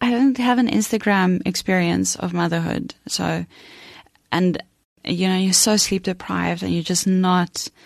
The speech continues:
not at all the person you think you should be, and you lose your shit and you, you scream and you cry, and then f-, you feel bad for doing that because that's scarring and traumatizing, and at some point the kid's going to have to go to a therapist to talk about the fact that you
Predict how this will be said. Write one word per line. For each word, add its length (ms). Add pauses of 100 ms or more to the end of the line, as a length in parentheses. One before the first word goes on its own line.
(200)
not 280
at 120 (100)
all 200
the 100
person 440
you 100
think 240
you 80
should 200
be, 340 (440)
and 280
you 420
lose 240
your 120
shit 580
and 180
you, 240 (500)
you 160
scream 540
and 140
you 80
cry, 720
and 120
then 180
f-, 180
you 100
feel 220
bad 440
for 200
doing 260
that 240
because 540
that's 520
scarring 840
and 240
traumatizing, 920
and 240 (260)
at 80
some 140
point 180
the 80
kid's 160
going 220
to 80
have 100
to 80
go 140
to 120
a 40
therapist 400
to 80
talk 160
about 180
the 80
fact 260
that 240
you 200